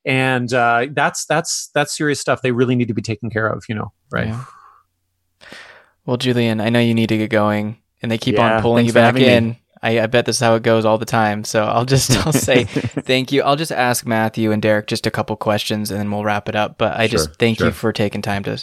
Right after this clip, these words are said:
Speaker 2: to speak with us.
Speaker 3: Thanks for having me. See you later, guys.
Speaker 2: Yeah, see you soon.
Speaker 1: See you. See you.
Speaker 3: Bye.
Speaker 2: Um, so I would just ask, you know, just a couple questions maybe here, um, before we end this, which is, you know, I know that you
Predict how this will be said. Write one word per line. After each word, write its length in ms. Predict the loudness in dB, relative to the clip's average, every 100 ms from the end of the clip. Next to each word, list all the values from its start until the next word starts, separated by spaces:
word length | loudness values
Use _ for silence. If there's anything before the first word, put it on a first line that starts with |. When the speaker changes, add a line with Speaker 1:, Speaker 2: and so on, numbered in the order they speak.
| -12
Speaker 2:
to 100 | -12
speak 260 | -8 -10 -10
with 120 | -8
us. 300 | -8 -8 -12 _ -6
Speaker 3:
Thanks 220 | -6 -4
for 80 | -2
having 240 | 0 0
me. 100 | -2
See 160 | -2 0
you 60 |
later, 160 | 2 2
guys. 220 | 2 2
Speaker 2:
Yeah, 160 | 0 -4 _
see 160 | -8 -6
you 40 |
soon. 140 | 0 2
Speaker 1:
See 140 | 4
you. 320 | 4 4 2
See 160 | -2 -2
you. 160 | 0 0
Speaker 3:
Bye. 220 | -4 -10 _ _ _ -20 -20 -20 -20 -20 -20 -20 -20 _ _ -14
Speaker 2:
Um, 460 | -4 -2 0 -2 -6 _
so 380 | -2 2 4 2 _ _ -4
I 100 | -2
would 120 | 0
just 120 | -2 -2
ask, 360 | -2 -2 -6
you 200 | -10 -2
know, 140 | 0 0
just 240 | -2 -4
a 40 | -4
couple 220 | -4 -6
questions 520 | -2 -2 -2 -6 -4
maybe 320 | -4 -2 -2
here, 460 | -2 0 2 0 -4 -2
um, 340 | 0 2 0
before 240 | -2 -2 -2
we 100 | 0
end 180 | 0 0
this, 220 | -2 -2
which 180 | -2 0
is, 460 | 0 0 -4 -6 -8
you 60 | -2
know, 100 | 0
I 80 | 2
know 180 | 2
that 140 | 2 0
you 600 | 2 2 4 4 0